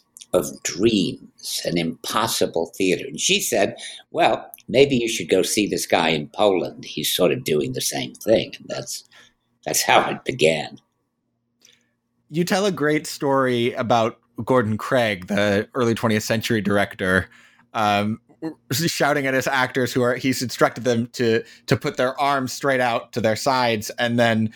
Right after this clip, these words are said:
Speaker 2: and then he said, "No, longer, longer." And he was frustrated that their, their arms could only be so long. <laughs>
Speaker 1: Yeah. Yeah. Well,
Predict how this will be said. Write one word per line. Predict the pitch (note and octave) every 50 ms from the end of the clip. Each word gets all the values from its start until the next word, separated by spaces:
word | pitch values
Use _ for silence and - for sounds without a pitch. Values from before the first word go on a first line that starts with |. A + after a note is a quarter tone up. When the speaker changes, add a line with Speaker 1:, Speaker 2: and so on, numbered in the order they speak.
| - - - - -
Speaker 2:
and | C3+ B2+
then | C3+ C3
he | C3+ B2+
said, | - D3 C3 A2+ D3+
"No, | F3 F#3+ F#3
longer, | E3 D#3 E3 F#3+ G3 G#3 G#3+ G#3 G3 D#3 D#3+ D3 C3+ B2+ B2 B2
longer." | D#3 D3+ D#3 F3+ F3+ G3+ G#3+ G#3 E3 D3 C#3 B2 A#2
And | B2 D3+
he | D#3
was | E3 D#3 C#3+ -
frustrated | - - E3 D#3+ B2+ - - D3+ D#3+ C#3+ D3 C3+ A#2+
that | D3 D3 -
their, | D3+ D3 D3 C#3+ - - - F#3+
their | - D3+ D#3+ - -
arms | D#3 D#3+ E3 D#3 D#3+ -
could | - D#3+ C#3+
only | C#3+ D3 D#3 C#3+
be | C3 A2+ D3+ D#3+ D#3 D3 C#3 - -
so | - - F3 D3+ C#3+
long. | C3 C#3 C#3 C#3+ D3 C#3+ B2+ A#2+ A2+ - D#3+ - - - -
<laughs> | F#3 E3 C3+ - - _ _ - - -
Speaker 1:
Yeah. | A#2+ D3 F3+ G3+ A3 A3+ G3+ D3 A2+ F#2+ F2+ - - - _ _ _ _ _ -
Yeah. | - D3+ F3 E3 C#3
Well, | B2+ C3 F3 F3+ D3 C3+